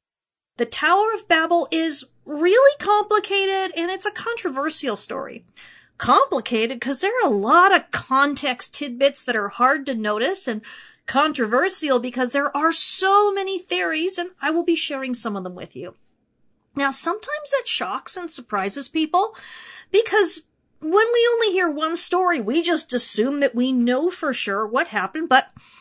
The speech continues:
in the Bible, there aren't usually very many details about some of the most famous stories of all. Storytellers fill in the blanks with guesses.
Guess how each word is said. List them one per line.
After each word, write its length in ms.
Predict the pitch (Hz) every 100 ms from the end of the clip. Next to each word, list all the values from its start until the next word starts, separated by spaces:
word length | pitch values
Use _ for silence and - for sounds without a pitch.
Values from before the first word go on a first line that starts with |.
| - - _ -
in 240 | 226 240
the 80 | 381
Bible, 460 | - 226 240 277 311
there 300 | 302 311 269
aren't 280 | 277 320 254
usually 680 | 214 247 247 269 269 254
very 360 | 233 254 285 277
many 340 | 269 294 339
details 840 | 240 185 247 403 494 - 381 339 277
about 260 | 262 262
some 220 | - 277 302
of 140 | 254
the 60 | 262
most 320 | 254 254 -
famous 520 | - 254 339 339 262
stories 420 | - 254 285 285
of 80 | 285
all. 400 | 370 277 - - _ _ _ _ - - -
Storytellers 1120 | - - 269 359 359 240 - 196 208 254 - _
fill 320 | - 240 220
in 140 | 240
the 80 | 370
blanks 500 | 208 180 196 175 -
with 320 | 214 392 - -
guesses. 680 | 453 587 - 285 202 -